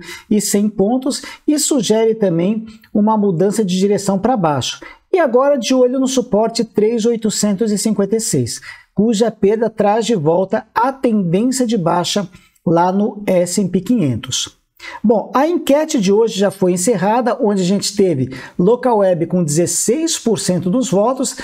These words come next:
depois um empate com quatorze por cento, Banco Inter, Magalu e Petrobras. E finalmente Vale,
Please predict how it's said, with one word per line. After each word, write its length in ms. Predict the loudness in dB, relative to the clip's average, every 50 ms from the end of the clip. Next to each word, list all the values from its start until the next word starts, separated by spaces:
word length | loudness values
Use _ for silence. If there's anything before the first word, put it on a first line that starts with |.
| -14 -14 -8 0
depois 420 | 0 0 2 4 4 2 4 4 2
um 60 | 0
empate 480 | 0 0 0 0 0 0 0 -2 -2 -2
com 120 | -2 0
quatorze 460 | 0 -2 -2 2 2 0 2 0 -2 -2
por 180 | -2 -2 0
cento, 280 | 0 -2 -2 0 0 0
Banco 420 | 0 0 0 0 0 0 0 2
Inter, 300 | 2 0 2 0 0 2
Magalu 600 | 2 0 0 0 0 0 2 0 0 0 0 -4 -6 -14 -20 -20 -20 _ _ _
e 220 | -2 0 0 0 -4 -8 -4 _
Petrobras. 760 | 0 0 2 0 0 -2 0 2 2 0 0 -2 -4 -8 -4 -4
E 100 | -2 0
finalmente 600 | 0 0 0 2 2 2 2 0 0 0 0 0
Vale, 480 | 2 2 2 2 2 2 0 -2 -4